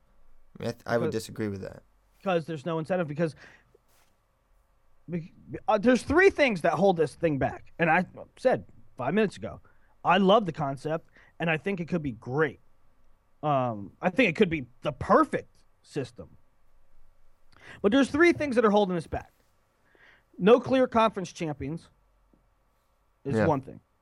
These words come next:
Speaker 1: Yeah.
Speaker 2: Now, that, <sighs> okay, so the second thing is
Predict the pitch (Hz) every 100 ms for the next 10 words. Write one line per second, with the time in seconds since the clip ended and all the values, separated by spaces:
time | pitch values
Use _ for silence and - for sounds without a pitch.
0 | _ _ - 107 104 - _ _ _ -
1 | 139 - _ _ _ _ _ _ _ _
2 | _ _ _ _ 165 202 220 _ - -
3 | - - _ _ _ _ _ 127 127 80
4 | - 175 165 214 320 311 302 262 214